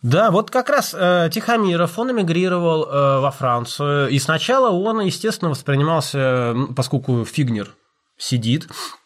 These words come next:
Тихомиров остался, н-, Тихомиров и Ашанина, вот были два человека, но Ашанина как-то отошла на второй план, а вот Тихомиров, он остался фактически,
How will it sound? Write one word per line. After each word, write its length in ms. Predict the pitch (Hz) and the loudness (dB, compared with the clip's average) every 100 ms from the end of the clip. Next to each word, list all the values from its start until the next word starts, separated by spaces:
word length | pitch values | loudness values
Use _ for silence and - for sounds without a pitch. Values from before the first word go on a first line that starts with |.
| _ _ _ _ - - | _ _ _ _ -18 -8
Тихомиров 540 | 131 135 175 247 - | -2 2 2 2 2
остался, 440 | 143 - 196 - 156 | -2 0 0 2 0
н-, 380 | 143 82 95 | 0 -4 -12
Тихомиров 420 | 117 156 214 170 143 | -6 -2 0 0 0
и 40 | |
Ашанина, 440 | 139 131 104 92 | -2 -2 -2 -4
вот 120 | 95 104 | -6 -4
были 200 | 110 98 | -2 -2
два 120 | 110 | -2
человека, 640 | - 147 226 262 156 139 127 | 0 0 0 0 0 2 0
но 120 | 143 | -2
Ашанина 340 | 147 160 127 117 | -4 -2 -2 -2
как-то 220 | 123 139 | -6 -4
отошла 320 | 131 147 262 | -4 -2 -2
на 60 | 214 | -2
второй 240 | - 147 | -4 -4
план, 220 | 139 147 | -2 0
а 40 | 123 | 0
вот 100 | 120 | -2
Тихомиров, 400 | - 196 311 - | -4 -2 -2 -2
он 100 | 170 | 0
остался 380 | 147 - 214 151 | 0 0 0 0
фактически, 640 | 143 131 170 139 - 143 | -6 -6 -6 -6 -6 -6